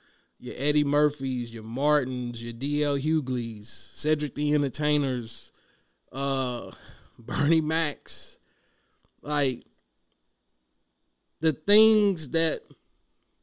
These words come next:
they did during their shows, according to today's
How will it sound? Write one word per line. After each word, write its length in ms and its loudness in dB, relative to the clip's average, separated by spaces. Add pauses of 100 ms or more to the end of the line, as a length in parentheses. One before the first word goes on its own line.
(180)
they 480 0
did 880 0 (440)
during 380 4
their 200 2
shows, 960 4 (1200)
according 520 6
to 140 0
today's 760 0